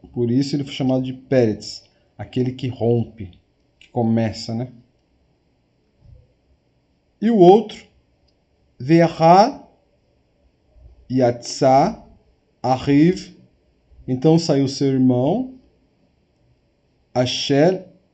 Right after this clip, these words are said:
El Yadó, com um fio escarlate na mão, Asheni, Asheni,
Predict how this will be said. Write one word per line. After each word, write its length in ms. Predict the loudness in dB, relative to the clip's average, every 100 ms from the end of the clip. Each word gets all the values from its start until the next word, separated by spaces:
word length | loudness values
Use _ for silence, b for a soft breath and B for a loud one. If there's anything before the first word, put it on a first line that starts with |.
| _ _
El 460 | -2 2 2 0 -10 _ _ -6
Yadó, 840 | 0 0 0 0 2 2 0 -4 -20 _ _ _ _ _ _ _ _ 2
com 180 | 4
um 60 | 4
fio 280 | 2 0 0
escarlate 720 | 0 0 0 2 0 -2 -4
na 120 | -2
mão, 400 | -2 -2 -4 -6 -2
Asheni, 1500 | 0 -2 -6 -18 -18 -16 -14 -14 -14 -6 -2 0 -2 -4 -10 -6
Asheni, 920 | -4 -4 -10 -8 -4 0 0 -2